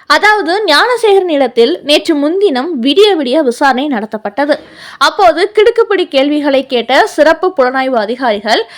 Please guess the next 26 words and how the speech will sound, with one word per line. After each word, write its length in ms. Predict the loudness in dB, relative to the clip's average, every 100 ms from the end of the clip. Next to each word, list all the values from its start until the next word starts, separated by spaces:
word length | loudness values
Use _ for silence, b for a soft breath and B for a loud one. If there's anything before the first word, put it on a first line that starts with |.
| B B 0
ஞானசேகரன் 640 | 2 2 0 0 0 0 0
மொபைலில் 360 | 0 0 -2 -4
இருந்து 240 | -4 0 0 2 0
ஆறு 200 | 0 0 0
காவல்துறையினருக்கு 800 | 2 2 0 -2 -4 -8 -4 -2 0
அடிக்கடி 400 | -2 -4 -6 -6 -4 0
கால் 240 | 0 0
போய் 160 | -4 -4
உள்ளது 320 | -4 -2 0 -2 -2
என்ற 120 | -6 -6 -6
விஷயத்தை 400 | -4 -2 -2 -2 -2
அவனுக்கு 320 | -4 -4 -10 -8
சொல்லி 260 | -4 -2 -2 B B -2
பலத்த 400 | 2 2 2 0
அதிர்ச்சி 260 | 0 -2 -8 -8
கொடுத்திருக்கிறார்கள். 760 | -8 -6 -6 -4 -6 -2 -4 -4 _ _ _ _ _ _ _ -6
இந்த 140 | 0 2 4
ஆறு 160 | 2 0 2
பேருடனும் 520 | 2 2 0 -2 -6 -14 _ -2
உனக்கு 320 | -2 0 0 0 0 0
எந்த 160 | 2 2
வகையில் 340 | 0 -2 -4 -2
நட்பு, 300 | -6 -6 -6 -6 b b b 0
எதனால் 340 | 2 2 2
அவர்கள் 300 | 2 2 0 -2
உனக்கு 280 | -4 -4